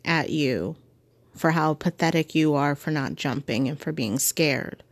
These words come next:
and telling you, "You need to jump now." That is how the phone therapy felt. It was very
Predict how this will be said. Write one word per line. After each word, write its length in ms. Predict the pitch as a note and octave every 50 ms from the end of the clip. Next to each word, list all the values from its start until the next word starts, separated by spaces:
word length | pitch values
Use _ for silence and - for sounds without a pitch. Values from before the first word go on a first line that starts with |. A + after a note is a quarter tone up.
| _ _ _ _ _ _ _ _ _ _ _ _ _ _ _ _
and 160 | D#3+ E3+ D3
telling 460 | - F3+ F3 E3 D#3+ D3+ D3+ D3+ D3
you, 260 | C#3 B2+ B2 G#2+ G#2+ D#3
"You 220 | D#3+ D#3 D#3+ E3
need 200 | D#3+ E3 D#3 D3
to 100 | - E3
jump 340 | D3 - E3 D#3+ D3+ C#3+ -
now." 460 | D#3+ D3+ C#3+ A2 D#2+ C#2+ - - F3 - _ _ _ _ _ - _ _ _ _ _ _ _ _ _ _ _ _ _ _ _ _ _ _ _ _ _ _ _ _ _ _ _ _ _ _ _ _ _ _ _ _ _ _ _ _ _ _ _ _ _ _ _ _ _ _ _ _ _ _ - - - -
That 400 | F#3 E3+ G3 F#3+ F#3+ G3+ A3+ A#3+
is 200 | A#3 A3 G3 -
how 540 | - - F3 E3+ E3+ E3 E3 D#3+ D#3 D#3+ D#3+
the 140 | D3+ D#3 D3+
phone 580 | - - - E3+ E3+ E3 E3+ E3+ E3 E3+ E3+
therapy 920 | - - E3 D#3+ D#3+ D3+ D#3 D3+ - - D3 C3+ C3 B2+ B2 - D#3 - _ _ _ _ _ _ _ _ _ _
felt. 720 | _ - - - - D3 C3+ - - - - - - - - - _ _ _ _ _ _ _ _ _ _ _ _ _ _ _ _ _ _ _ _
It 120 | - F#3
was 160 | F3 E3+ D#3 D#3+
very 560 | D#3+ E3 - - E3+ E3+ F3 F#3 F#3+ F#3+